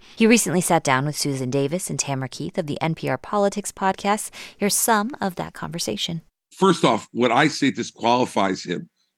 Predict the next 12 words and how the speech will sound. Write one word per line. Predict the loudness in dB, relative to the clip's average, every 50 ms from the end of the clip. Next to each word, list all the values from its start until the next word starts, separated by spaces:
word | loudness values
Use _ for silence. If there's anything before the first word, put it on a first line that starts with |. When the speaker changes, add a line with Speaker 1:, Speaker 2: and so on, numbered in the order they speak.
| _ _ _ 0
Speaker 2:
are | 0 2
not | 4 4 4 4 4
the | 2 2 2
indictments | 2 2 0 2 2 0 0 -2 -6 -6 -6 -6
themselves. | -6 -6 -6 -4 0 2 2 4 2 0 -4 -8 -10 -16 _ _ _ _ _ _ _ _ 2
It's | 2 2 2 2
the | -2 -4
conduct | -4 -2 0 0 2 2 2 2 0 0 -2 -4 _ -14 -20 _ _ _ -4
that | -4 -2 0
underlies | 0 0 0 0 -2 -2 -2 -2 -2 -2 -2 -2 -2
those | -2 -2 -2 -4
indictments. | -10 -10 -8 -8 -8 -8 -10 -12 -14 -14 -14 -16 -16 -18